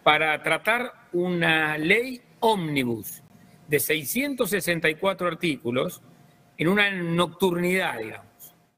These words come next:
con un dictamen fantasma que firmaron de parado los legisladores que le dieron, que le dieron justamente la firma a ese dictamen.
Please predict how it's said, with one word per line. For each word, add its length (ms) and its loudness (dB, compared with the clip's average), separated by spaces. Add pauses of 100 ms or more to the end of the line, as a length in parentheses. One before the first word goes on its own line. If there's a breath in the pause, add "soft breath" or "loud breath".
(160)
con 140 2
un 100 0
dictamen 440 0
fantasma 680 -4 (760)
que 160 4
firmaron 680 -2
de 100 4
parado 640 -2 (400)
los 140 -2
legisladores 580 0
que 100 -4
le 100 -4
dieron, 580 -4 (480)
que 80 -12
le 80 0
dieron 240 2
justamente 480 0
la 80 -2
firma 320 0
a 20 2
ese 160 -2
dictamen. 540 -2